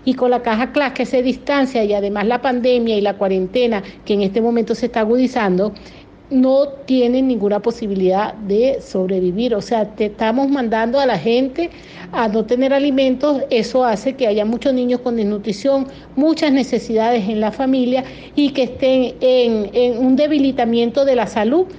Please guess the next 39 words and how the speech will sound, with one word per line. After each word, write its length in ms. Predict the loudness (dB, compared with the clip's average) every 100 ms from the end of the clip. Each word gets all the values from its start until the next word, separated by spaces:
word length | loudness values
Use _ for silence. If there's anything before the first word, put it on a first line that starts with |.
| -10
que 100 | -2
lo 160 | -2 0
ponen 300 | 0 0 0
en 100 | 0
peligro 480 | 0 0 0 -2 -4 -8
si 180 | -4 0
les 220 | 0 -4 -8 -2
llega 400 | 0 2 0 -2
a 120 | -4
llegar 320 | 0 0 2 0
el 100 | 0
covid 520 | 2 2 2 -2 -2
o 100 | -2
si 160 | -2 -2
les 180 | -2
llega 280 | 0 0 0
a 20 |
llegar 400 | 0 0 0 0
cualquier 500 | -2 -4 -2 0 0 -2 -4
tipo 440 | -2 0 0 -2 -2 -20 -20 -2
de, 360 | 2 4 4 2
de 320 | 2 4 2
enfermedad, 760 | 0 0 2 2 2 2 0 -4 -14 -6
la 160 | -2 0
gripe, 680 | 0 0 -2 0 2 2 2
un 180 | 2 2
virus, 400 | 2 2 2 0 -6 -8
para 300 | -2 0 0
poder 320 | 2 2 2
resolverla. 720 | 0 -2 -2 0 -2 -2 -6 -8 -12 -20 -10
Cáritas 640 | -4 0 0 0 0 0
en 140 | 0 -2
este 220 | -2 -2
momento 640 | 0 0 0 -2 -4 -4 -4
está 220 | -4 -4
haciendo 260 | -4 -4 -2
un 100 | 0
llamado 600 | 0 0 0 0 0 -2 -6
a 360 | -2 0 0 -2